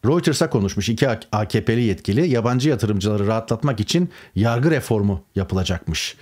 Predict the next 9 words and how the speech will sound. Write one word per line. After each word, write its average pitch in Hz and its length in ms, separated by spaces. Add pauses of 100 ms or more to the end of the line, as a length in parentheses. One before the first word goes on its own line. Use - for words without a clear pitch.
(220)
Algılanan 107 640 (120)
hasarı 107 460
onarmak 104 500
için 139 320
filan. 95 400 (400)
Hukuki 113 420
tutarlılık 101 500
şart 110 320
demişler 98 560